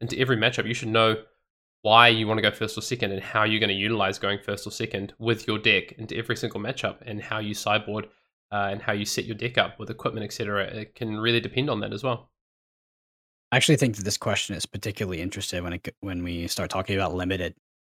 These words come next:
Speaker 2: 'cause that's
Speaker 1: Oh,
Speaker 2: where I think
Speaker 1: huge.
Speaker 2: it changes a lot. <laughs> You know, like, context of your deck, obviously what your opponent is playing, and then it's, like,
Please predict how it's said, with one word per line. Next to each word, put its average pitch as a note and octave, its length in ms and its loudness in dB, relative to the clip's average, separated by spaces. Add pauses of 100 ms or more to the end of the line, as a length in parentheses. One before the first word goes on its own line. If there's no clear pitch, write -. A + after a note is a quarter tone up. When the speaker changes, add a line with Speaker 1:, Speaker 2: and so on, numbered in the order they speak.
Speaker 2:
'cause F#2+ 100 -6
that's A2 300 6
Speaker 1:
Oh, A#2 60 0
Speaker 2:
where G2+ 100 0
I F#2+ 40 -2
think F#2+ 200 -6
Speaker 1:
huge. F#2+ 80 -10
Speaker 2:
it - 20 -14
changes F#2 440 -4
a F#2+ 60 -6
lot. E2+ 380 -2 (140)
<laughs> - 180 8 (460)
You D#3 80 12
know, D3 80 12
like, B2 160 8
context C3 440 4
of G#2+ 60 -2
your F#2+ 120 0
deck, B2+ 520 4 (260)
obviously G#2 300 2
what G2 140 0
your F#2+ 100 0
opponent G#2+ 340 -2
is G#2 100 -4
playing, G#2 500 -2 (220)
and G#2 140 0
then G#2+ 100 2
it's, G2+ 160 0
like, F#2 160 -2